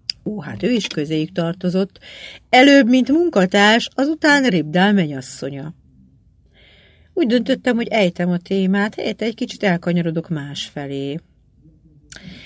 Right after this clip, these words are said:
Beszélt Ole Knudsen meggyilkolásáról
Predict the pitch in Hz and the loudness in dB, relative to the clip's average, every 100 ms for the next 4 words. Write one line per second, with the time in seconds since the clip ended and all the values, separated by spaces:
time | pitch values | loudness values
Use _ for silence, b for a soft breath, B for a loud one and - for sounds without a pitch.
0 | B - 233 - 339 320 302 254 254 254 | B 4 4 6 2 4 4 4 2 -2
1 | - 220 214 196 202 202 214 208 202 - | 0 2 2 2 2 2 2 2 2 2
2 | 214 208 202 196 185 185 175 | 2 2 2 2 4 2 0